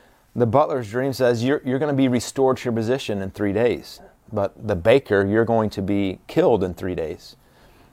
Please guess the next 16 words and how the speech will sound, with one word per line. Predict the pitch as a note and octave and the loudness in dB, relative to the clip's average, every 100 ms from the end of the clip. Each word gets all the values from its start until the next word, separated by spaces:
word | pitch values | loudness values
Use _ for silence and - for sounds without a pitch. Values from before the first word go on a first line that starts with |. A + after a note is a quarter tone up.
| _ - | _ -8
And | G2 F#2 G2 F2 | -4 -2 -4 -2
this | G#2 G#2 G#2+ | -2 0 -2
is | F#2 | -2
the | - G2+ | 0 2
revelation | A2 G#2+ F#2+ A#2 C3+ G2+ | 4 2 2 2 2 -4
that | G2 | -4
God | G#2 A2 A#2+ | 0 2 2
gives | G2 G2 - | 0 -2 -2
to | G2 | -6
Joseph. | G2 B2+ C#3+ - - - _ _ _ - | -2 -2 -2 -12 -20 -20 _ _ _ -4
And | A#2 | 0
exactly | B2 G2 A2+ E3 E3 | 2 4 2 4 4
what | C#3+ C#3+ | 4 4
Joseph | B2 C#3+ C#3 C3+ | 2 2 0 -4
said | C3+ A2 | -2 0
happened, | B2 C#3 D3 D3 | 0 -2 -2 -4